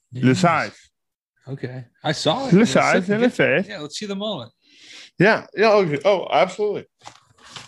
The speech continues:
Speaker 2: Oh, oh, Pete Ham's got the mullet going.
Speaker 1: Oh, well, people need to understand that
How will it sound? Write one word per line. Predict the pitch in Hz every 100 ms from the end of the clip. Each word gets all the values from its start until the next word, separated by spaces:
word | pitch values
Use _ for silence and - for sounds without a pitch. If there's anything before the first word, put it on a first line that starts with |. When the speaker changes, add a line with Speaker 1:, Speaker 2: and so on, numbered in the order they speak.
| _ _ _ _ _ _
Speaker 2:
Oh, | 139 123 110 -
oh, | 139 123
Pete | 120 185
Ham's | 160 170 151
got | 131 123
the |
mullet | 131 131 110
going. | 104 101 113 - -
Speaker 1:
Oh, | 170 - -
well, | 151 147 127 - _ _ _ _ _ _ _ _ _ -
people | 220 226
need | 202
to | 147
understand | 135 123 - 110 104
that | 98